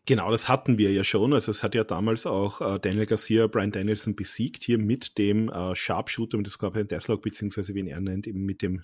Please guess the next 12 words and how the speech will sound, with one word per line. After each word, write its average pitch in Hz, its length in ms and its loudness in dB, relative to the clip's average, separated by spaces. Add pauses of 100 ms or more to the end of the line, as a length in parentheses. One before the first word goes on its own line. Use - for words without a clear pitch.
(140)
Dragon 87 460 -4
Tamer, 104 460 0 (480)
auch 95 180 -2
weil 95 100 2
er 104 60 0
damit 98 280 -4
eben 98 200 -4
den 92 260 -2
American 87 540 -6
Dragon 92 340 -4
bezwungen 113 480 -2
hat. 117 200 2